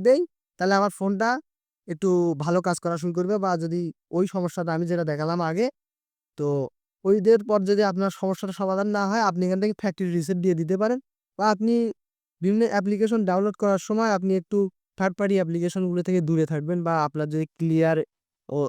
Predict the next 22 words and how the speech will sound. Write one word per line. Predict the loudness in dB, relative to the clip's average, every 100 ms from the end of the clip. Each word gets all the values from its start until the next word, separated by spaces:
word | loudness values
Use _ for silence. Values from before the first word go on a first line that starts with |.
| -2
আর | -4
কি | -2 -2
যেগুলা | 0 -2 -2
ক্লিয়ার | -2 0 0 -2
করছে | -2 -2 0
বা | 0 -2 -4
ফোনের | -2 -2 -4 -10 _ _ -8
আপনি | -4 0 2
ডাউনলোড | 2 0 0
করে | 0 0
রেখেছেন | 0 -2 -4 -4
যে | -4
হচ্ছে | -6 -6 -6 -8 _ _
ক্লিয়ার | -2 0 2
করার | 2 2
জন্য | 0 -2
বিভিন্ন | -2 -2 -2 -2
অ্যাপ | -4 -6 -10
প্লে | -6 -6
স্টোর | -6 -4
ডাউনলোড | -2 -2 -2
করেছেন, | -4 -4